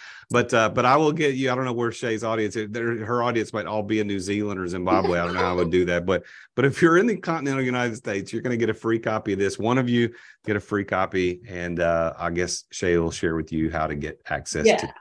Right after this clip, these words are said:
Speaker 1: free copy.
Speaker 2: Absolutely. So in the show notes, we will have a link for you to, um, see if you are that lucky winner. Now, if they're not the lucky winner,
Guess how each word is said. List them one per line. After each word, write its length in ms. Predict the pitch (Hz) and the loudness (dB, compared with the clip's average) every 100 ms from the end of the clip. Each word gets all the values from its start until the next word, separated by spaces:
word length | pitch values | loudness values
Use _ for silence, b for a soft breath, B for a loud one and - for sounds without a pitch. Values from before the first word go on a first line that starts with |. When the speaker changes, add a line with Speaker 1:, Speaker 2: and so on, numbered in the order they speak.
| _ - | _ -18
Speaker 1:
free 140 | 65 - _ _ | -18 -20 _ _
copy. 160 | - - | -4 4
Speaker 2:
Absolutely. 800 | 269 247 247 247 220 208 208 202 | 6 4 4 6 10 12 12 10
So 320 | 208 233 220 | 10 8 8
in 240 | 269 277 | 8 6
the 100 | 269 | 6
show 260 | 269 254 240 | 4 4 2
notes, 320 | 226 226 220 | 2 2 0
we 160 | 226 240 | -2 0
will 200 | 240 233 | 2 0
have 360 | 226 220 220 - | 2 2 2 2
a 80 | 214 | 2
link 480 | 214 220 220 220 - | 2 0 -2 -6 -4
for 180 | 226 214 | 2 4
you 440 | 208 208 208 208 | 2 2 2 0
to, 460 | 208 214 190 185 185 B B 202 | 0 2 4 4 2 B B -2
um, 180 | 202 | 0
see 240 | 196 262 240 | 0 -2 -4
if 100 | 233 | -2
you 160 | 233 233 | 0 4
are 180 | 220 | 4
that 240 | 214 214 220 | 2 0 0
lucky 380 | 208 214 220 202 | 0 0 -2 0
winner. 480 | 190 185 175 208 B B - | -2 -2 -6 -6 B B 4
Now, 600 | 220 220 220 220 - - | 6 8 8 6 2 6
if 240 | 240 240 | 6 8
they're 360 | 220 247 247 240 | 4 4 6 4
not 300 | 269 330 339 | 4 4 4
the 80 | 262 | 4
lucky 380 | 190 - 196 165 | 4 2 -2 -6
winner, 500 | 139 101 - 214 | -6 -6 -6 -8